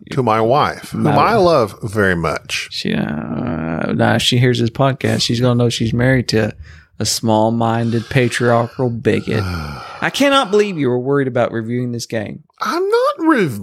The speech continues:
Speaker 1: worried about
Speaker 2: Yes,
Speaker 1: it.
Speaker 2: you
Speaker 1: I just don't wanna hurt nobody's feelings. So sue me.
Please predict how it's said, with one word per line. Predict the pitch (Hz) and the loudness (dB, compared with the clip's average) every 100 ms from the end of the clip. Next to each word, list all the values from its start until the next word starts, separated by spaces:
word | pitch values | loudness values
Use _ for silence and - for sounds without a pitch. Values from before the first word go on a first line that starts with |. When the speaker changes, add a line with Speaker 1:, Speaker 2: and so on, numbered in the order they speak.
| 92 - | -12 -10
Speaker 1:
worried | - 139 147 120 92 | -2 2 2 0 -2
about | 76 78 78 156 | -6 -2 2 4
Speaker 2:
Yes, | 160 | 2
Speaker 1:
it. | 185 | 2
Speaker 2:
you | - | 0
Speaker 1:
I | |
just | 339 359 339 | 2 0 2
don't | 294 | 0
wanna | 339 339 | 0 -4
hurt | - - 180 135 | -4 0 0 0
nobody's | 170 160 160 170 - | -4 0 0 0 -6
feelings. | - - 113 98 76 73 95 - - | -12 -8 -8 -6 -8 -12 -14 -14 -6
So | - 440 427 | -2 -2 -2
sue | - - - | -6 -2 0
me. | 131 | 0